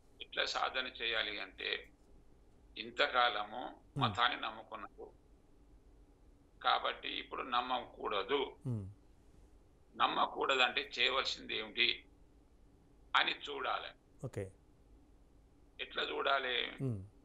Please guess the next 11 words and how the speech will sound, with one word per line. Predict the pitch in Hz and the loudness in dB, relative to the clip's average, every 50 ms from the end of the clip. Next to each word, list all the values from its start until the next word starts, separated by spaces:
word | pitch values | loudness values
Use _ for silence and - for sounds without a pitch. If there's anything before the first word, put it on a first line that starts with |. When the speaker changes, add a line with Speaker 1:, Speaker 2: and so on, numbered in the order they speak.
| - - - - - - - 120 | -20 -20 -20 -20 -20 -20 -10 -8
Speaker 1:
పూర్వము | 131 143 - - 175 151 135 131 135 135 | -8 -8 0 4 4 4 4 2 0 -2
వీళ్ళు | 135 127 120 117 - - | -2 -2 -2 -2 -2 -2
గుడికి | - - 127 139 151 143 139 | -4 -4 -2 -2 -2 0 2
పోయి | 131 135 135 135 | 4 4 4 4
ప్రార్థన | - 135 117 110 110 113 117 107 | 4 4 2 2 2 0 -6 -6
చేసేవాళ్ళు, | 98 95 - - - - 90 90 87 85 - - - 131 | -6 -6 -6 -4 -6 -4 -2 -2 -2 -4 -6 -6 -4 -2
Speaker 2:
Hmm. | 123 113 101 92 92 - - - - - - - - - - - - - - - - - - - - - - - - | 0 0 -2 -4 -8 -12 -18 -20 -20 -20 -20 -20 -20 -20 -20 -20 -20 -20 -20 -20 -20 -20 -20 -20 -20 -20 -20 -10 -6
Speaker 1:
పూజలు | 131 131 131 135 131 | -2 2 4 6 6
చేసేవాళ్ళు. | - 110 107 101 - 98 98 92 92 90 85 85 - - 131 | 6 4 2 2 2 0 2 4 4 4 2 2 -2 -4 -4
Speaker 2:
Hmm. | 120 107 98 98 - - - - - - - - - - - - - - - - - - - - - - | -4 -4 -4 -8 -12 -18 -20 -20 -20 -20 -20 -20 -20 -20 -20 -20 -20 -20 -20 -20 -20 -20 -20 -14 -8 -8
Speaker 1:
ఇప్పుడు | 120 - - - - - 151 127 127 135 - - | -8 -6 -2 -2 2 2 4 2 4 2 2 0